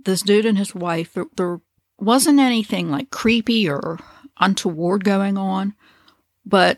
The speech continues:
well, other than the fact that he's supplying minors with alcohol, which probably is not a very good idea. And I asked my mom, like, "Do you remember, you know, this dude?" And she's like, "Yeah."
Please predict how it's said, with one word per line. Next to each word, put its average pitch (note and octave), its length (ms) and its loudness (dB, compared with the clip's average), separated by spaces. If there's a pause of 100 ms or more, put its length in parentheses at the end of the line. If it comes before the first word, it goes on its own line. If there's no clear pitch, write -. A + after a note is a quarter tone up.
well, F3 560 -4
other F#3 200 -4
than E3+ 200 0
the D#3+ 80 0
fact D#3+ 320 -2
that D#3 120 -6
he's - 480 -6 (200)
supplying F#3 680 0
minors E3 500 0
with - 300 -10 (360)
alcohol, D#3 540 -2
which D3+ 360 -8 (440)
probably F#4+ 440 2
is A3 220 2
not G#3 220 4
a F#3 40 -6
very F3 200 0
good D#3 180 -6
idea. - 400 -10 (680)
And F3+ 180 -2
I F3+ 260 0 (200)
asked - 260 -4
my A3+ 100 2
mom, E3 380 0 (120)
like, - 380 -8
"Do G#3 100 -2
you F#3 60 -2
remember, G#3+ 440 -2 (500)
you F3+ 180 -6
know, D#3+ 160 -4
this D#3+ 200 -8
dude?" F#3 260 2
And G3 60 0
she's F3 200 -2
like, E3 200 -6
"Yeah." B3 280 0